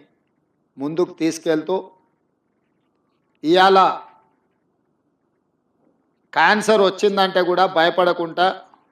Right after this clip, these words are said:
హాస్పిటల్స్కి వచ్చి ట్రీట్మెంట్ చేసుకొని,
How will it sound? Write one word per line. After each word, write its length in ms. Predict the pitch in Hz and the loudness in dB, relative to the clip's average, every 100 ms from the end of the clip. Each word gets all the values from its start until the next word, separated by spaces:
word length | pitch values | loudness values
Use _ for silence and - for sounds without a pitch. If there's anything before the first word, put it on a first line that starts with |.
| _ _ _ _ _ _ _ _ _ _ _ _ _ _ | _ _ _ _ _ _ _ _ _ _ _ _ _ _
హాస్పిటల్స్కి 600 | 156 175 - 190 190 185 175 | -2 -2 -2 -4 -4 -4 -6
వచ్చి 180 | 170 185 180 | -4 -6 -6
ట్రీట్మెంట్ 440 | 170 175 180 170 160 | -8 -8 -8 -8 -6
చేసుకొని, 460 | 156 156 165 160 | -6 -6 -10 -10